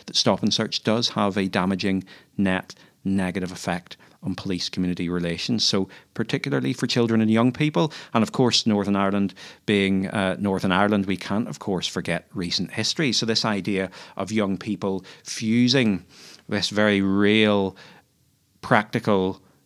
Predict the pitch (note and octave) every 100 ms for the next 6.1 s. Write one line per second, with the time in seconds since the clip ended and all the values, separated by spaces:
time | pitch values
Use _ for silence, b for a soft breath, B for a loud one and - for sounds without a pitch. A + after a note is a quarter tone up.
0 | _ - - - G2+ G#2+ A2+ - - -
1 | - - F#2+ F#2+ A2 C#3+ G2 - F#2 -
2 | - G2+ G2 F#2 - F2 A2 F#2+ G2 -
3 | G2+ A2+ G#2 A#2+ A2 G#2 F#2+ F#2+ F#2+ -
4 | G#2+ F#2+ F#2 F#2 B B - F#2 - G2+
5 | E2+ - - - - F2+ - F#2 F2 G2
6 | F#2+